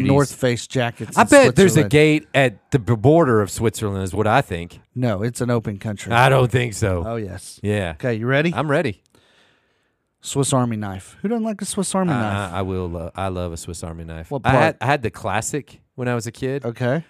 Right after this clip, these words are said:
Speaker 1: The tweezers are my favorite by far. And the scissors,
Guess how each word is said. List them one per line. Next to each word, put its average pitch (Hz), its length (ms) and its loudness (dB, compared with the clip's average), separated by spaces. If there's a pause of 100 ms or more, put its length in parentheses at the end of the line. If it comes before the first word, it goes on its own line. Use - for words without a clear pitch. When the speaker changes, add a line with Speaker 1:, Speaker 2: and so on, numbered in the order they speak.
Speaker 1:
The 135 120 2
tweezers 135 580 -2
are 98 100 -2
my 92 140 -6
favorite 82 480 -8
by 92 160 -6
far. 78 380 -10 (560)
And 214 160 2
the 220 60 4
scissors, 170 520 0